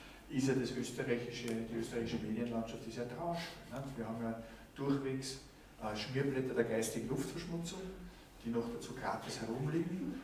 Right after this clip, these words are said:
wo man sich jeden Tag, sozusagen, wenn man sich diese anschaut, gut, es gab auf der anderen Seite, es gab ja eine Zeitschrift, die hieß, äh, Die frohe Botschaft, die haben es eingestellt, weil es hat keinen interessiert.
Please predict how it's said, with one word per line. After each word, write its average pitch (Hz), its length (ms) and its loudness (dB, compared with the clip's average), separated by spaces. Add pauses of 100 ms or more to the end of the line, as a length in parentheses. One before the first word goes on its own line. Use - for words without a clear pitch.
(140)
wo 117 120 6
man 117 100 4
sich 117 240 0
jeden 123 320 4
Tag, 117 280 2 (520)
sozusagen, 113 340 0
wenn 113 120 6
man 135 80 2
sich 139 160 0
diese 113 220 2
anschaut, 127 380 0 (380)
gut, 139 380 10
es - 120 -2
gab 131 140 12
auf 131 100 8
der 131 120 6
anderen 135 180 4
Seite, 135 140 0 (180)
es - 140 0
gab 123 180 10
ja 127 60 10
eine 123 160 4
Zeitschrift, - 500 4
die 135 60 -2
hieß, - 420 -2
äh, 113 240 4 (520)
Die - 20 -4
frohe 127 280 4
Botschaft, - 500 2 (500)
die 117 60 -4
haben 120 100 2
es - 100 -2
eingestellt, 117 360 0
weil 135 80 -4
es 127 80 -2
hat 117 160 0
keinen 113 140 0
interessiert. - 420 -2